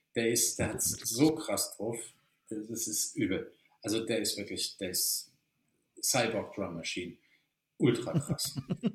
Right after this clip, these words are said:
Speaker 1: Ja. Ähm, ja, aber das ist, da freue ich mich auf jeden Fall drauf. Und, ähm, klar kann man, kann man die Reise der Band dann natürlich auch dokumentieren, weißt du? Kannst ganz anders
Speaker 2: Ja,
Speaker 1: dokumentieren, als
Speaker 2: natürlich.
Speaker 1: wenn du,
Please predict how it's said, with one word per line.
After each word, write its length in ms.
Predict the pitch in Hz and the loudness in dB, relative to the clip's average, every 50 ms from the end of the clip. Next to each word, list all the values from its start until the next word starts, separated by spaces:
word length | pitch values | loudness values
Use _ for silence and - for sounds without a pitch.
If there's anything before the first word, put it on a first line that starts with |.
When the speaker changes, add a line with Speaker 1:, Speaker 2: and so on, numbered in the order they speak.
| - - _ - _ _ _ _ | -2 -12 _ -20 _ _ _ _
Speaker 1:
Ja. 180 | - 90 - - - - - - - - _ _ _ | -2 -2 -2 -6 -12 -16 -16 -18 -18 -20 _ _ _
Ähm, 640 | - 139 135 135 131 135 131 131 131 127 - - - - _ _ _ _ _ _ | 4 6 8 8 8 8 6 6 4 4 2 -2 -10 -16 _ _ _ _ _ _
ja, 120 | - - - - - - - - - | -4 -2 0 0 0 -4 -8 -10 -2
aber 400 | - 120 120 120 120 120 - - - | 4 6 6 6 6 4 -2 -2 2
das 180 | 131 117 - | 2 4 4
ist, 400 | 139 - - - - - 120 98 - - - 135 104 113 160 - | 6 6 4 4 2 0 -4 -10 -12 -12 -10 -6 -4 -4 -2 2
da 100 | - 196 | 2 2
freue 240 | 185 - - 151 127 | 2 4 4 4 4
ich 80 | 113 - | 6 4
mich 140 | 113 101 | 2 0
auf 120 | 101 98 - | 0 0 -2
jeden 160 | 104 98 98 | -2 -2 -2
Fall 200 | - - 101 95 | -2 -4 -6 -8
drauf. 440 | - - 98 107 107 - - - - - - - - | -6 -4 -2 -2 -2 -2 -4 -8 -10 -12 -14 -10 -2
Und, 360 | 135 127 123 127 123 - 110 | 2 2 2 2 2 -4 -6
ähm, 340 | 123 117 117 117 113 110 - - - - _ - - - _ _ _ | -2 0 2 2 2 0 -2 -10 -18 -20 _ -20 -20 -20 _ _ _
klar 300 | - - - 92 - - | 0 2 2 2 0 -2
kann 160 | - - 143 | -2 0 0
man, 340 | 135 131 131 131 127 123 123 | 2 2 2 2 2 0 -2
kann 160 | - - 113 | -6 -4 0
man 340 | 120 120 120 117 120 117 110 - | 2 2 2 2 2 0 -2 -4
die 100 | - 117 | -4 -6
Reise 360 | - - - 113 - - - | -6 -4 -4 -2 -2 -2 0
der 120 | 95 - | -2 -2
Band 560 | - - 95 90 95 110 135 147 - - - - _ _ _ _ _ _ | -4 -4 -8 -8 -4 -2 -2 -2 -2 -6 -12 -16 _ _ _ _ _ _
dann 160 | 113 104 107 | -4 -2 -2
natürlich 480 | 107 104 - - 123 113 104 - - - | -2 -4 -2 -2 -2 -2 -2 -4 -6 -6
auch 240 | 135 - - - | -8 -8 -8 -6
dokumentieren, 840 | - 120 113 - 113 113 107 101 98 - - - 90 92 98 90 87 | -6 -6 -4 -4 -6 -4 -4 -4 -4 -4 -6 -8 -6 -6 -6 -6 -8
weißt 220 | 87 92 - - | -8 -10 -8 -8
du? 80 | 147 139 | -8 -6
Kannst 260 | - 131 127 - - | -4 -4 -4 -2 -2
ganz 240 | - 123 127 - - | -2 -2 -4 -4 -4
anders 260 | 135 139 135 131 - - | -2 0 0 0 -2 -6
Speaker 2:
Ja, 60 | - | -6
Speaker 1:
dokumentieren, 420 | - 139 131 - 131 - 135 147 | -4 -2 0 0 0 0 2 2
als 120 | 143 139 139 | 2 4 4
Speaker 2:
natürlich. 160 | 151 156 117 131 | 2 2 2 0
Speaker 1:
wenn 60 | 131 127 | 0 0
du, 160 | 123 123 - | 0 -2 -4